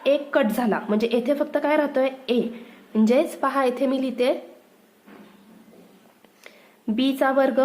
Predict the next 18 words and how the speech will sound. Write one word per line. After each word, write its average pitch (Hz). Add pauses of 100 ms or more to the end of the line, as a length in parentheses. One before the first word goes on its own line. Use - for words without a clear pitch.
(1120)
सी. 285 (1300)
आता 226
इथे 277
राहतो 294
काय? 277
फक्त 285 (120)
नऊ, 262 (960)
एक 240
ए 262
राहिला 277 (240)
आणि 233
एक 233
सी - (580)
छेद 277 (720)
दोन. 208 (1300)
पहा, 262 (440)
आपल्याला 262
जे 277